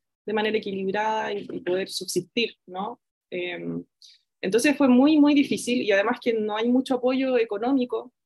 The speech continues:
El Ministerio del Medio Ambiente tiene fondos muy reducidos para estas temáticas. Hoy recién se están empezando a crear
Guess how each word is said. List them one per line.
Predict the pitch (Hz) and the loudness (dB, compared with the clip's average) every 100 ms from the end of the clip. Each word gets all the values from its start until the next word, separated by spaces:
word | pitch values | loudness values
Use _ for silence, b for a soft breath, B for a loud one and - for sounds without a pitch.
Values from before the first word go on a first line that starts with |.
| - | -12
El | 185 190 | -8 -6
Ministerio | 185 190 185 214 214 | -6 -6 -6 -4 -4
del | 214 | -6
Medio | 202 | -8
Ambiente | 196 208 202 | -8 -6 -4
tiene | 214 214 196 | -2 -4 -2
fondos | 226 226 220 214 - | -2 0 0 -2 -4
muy | 214 247 285 | 2 4 6
reducidos | 285 247 190 320 320 | 4 0 2 4 4
para | - 220 | 2 -4
estas | 220 240 | -4 -10
temáticas. | - 214 214 - 220 - - | -6 -6 -6 -6 -6 -8 0
Hoy | 269 311 302 | 4 4 2
recién | 233 247 - 285 302 | 2 0 2 2 4
se | 285 | 2
están | 262 269 | 0 2
empezando | 262 247 247 247 247 | 2 0 0 2 2
a | |
crear | 226 214 226 | 2 0 0